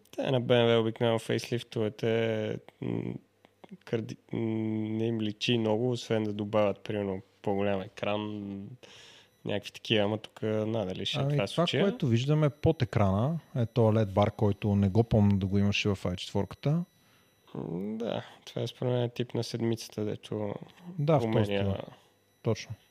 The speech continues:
Speaker 1: Да, е, такива работи правят B M W и махат всички части, които са били проблемни. И затова там при B M W обикновено се казва, „Изчакай фейслифта“.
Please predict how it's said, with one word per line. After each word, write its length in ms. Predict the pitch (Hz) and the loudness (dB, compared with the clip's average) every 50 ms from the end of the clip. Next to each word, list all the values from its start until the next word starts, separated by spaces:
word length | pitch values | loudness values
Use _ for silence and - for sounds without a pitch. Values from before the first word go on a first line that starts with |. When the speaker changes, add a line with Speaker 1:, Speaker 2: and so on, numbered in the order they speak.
| _ _ _ _ 139 | _ _ _ _ -6
Speaker 1:
Да, 300 | 120 110 101 101 110 139 | -4 -2 0 0 0 0
е, 60 | 180 | -2
такива 320 | - - - - 277 269 | -4 -6 -8 -6 -4 0
работи 240 | - 120 98 - - | 0 0 0 0 -2
правят 240 | - - 113 104 101 | -2 0 0 0 2
B 40 | 104 110 | 2 2
M 200 | 107 107 117 160 | 2 4 2 2
W 140 | 240 277 285 | 0 0 0
и 120 | 277 262 262 | 0 2 4
махат 400 | 254 240 220 196 - 190 170 - | 6 6 6 6 4 2 0 0
всички 300 | - 165 - - 151 139 | -2 -2 -2 -2 -4 0
части, 360 | - 147 131 127 - - 131 | 4 4 4 4 2 -4 -4
които 260 | - 131 123 - - | -4 -4 -4 -4 -6
са 200 | - - 120 110 | -6 -2 -2 0
били 220 | 107 113 110 113 | 0 0 0 0
проблемни. 580 | 110 - - 113 107 107 110 107 104 98 95 110 190 - _ _ _ _ _ _ _ _ _ _ _ _ _ _ _ _ _ _ _ _ _ _ _ _ _ _ _ _ _ _ _ _ _ _ _ - _ _ _ _ _ _ _ _ _ _ _ _ _ 143 | -2 -2 -4 -2 2 4 4 4 4 2 0 -2 -4 -6 _ _ _ _ _ _ _ _ _ _ _ _ _ _ _ _ _ _ _ _ _ _ _ _ _ _ _ _ _ _ _ _ _ _ _ -20 _ _ _ _ _ _ _ _ _ _ _ _ _ -14
И 260 | 139 - 127 127 131 | -12 -10 -8 -8 -10
затова 320 | 139 143 - - - 131 123 | -10 -12 -12 -6 -6 -6 -6
там 260 | - - 107 101 98 | -4 -6 -6 -6 -8
при 140 | - - 110 | -10 -12 -6
B 60 | 113 | -2
M 300 | 117 110 107 104 104 107 | 0 0 2 2 0 0
W 40 | 104 | -2
обикновено 400 | 104 107 - - 110 107 104 - | -2 -6 -6 -4 -2 -2 -2 -4
се 80 | - | -6
казва, 220 | - - 113 104 101 | -4 -2 -2 0 0
„Изчакай 400 | - - - 110 - - 104 - | -2 -4 -4 -6 -6 -6 -10 -8
фейслифта“. 560 | - 107 101 - - - - - - 135 | -6 -6 -8 -6 -8 -12 -14 -12 -12 -14